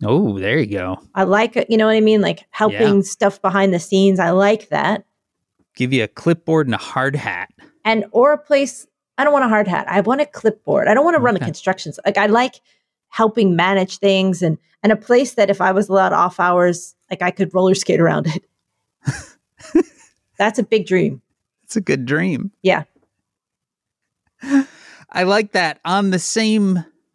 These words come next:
Speaker 1: on the same tip here, Jennifer Barton asks,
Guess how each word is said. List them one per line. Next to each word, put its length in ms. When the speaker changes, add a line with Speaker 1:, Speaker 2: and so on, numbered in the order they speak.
Speaker 1:
on 200
the 60
same 580
tip 380
here, 360
Jennifer 420
Barton 640
asks, 680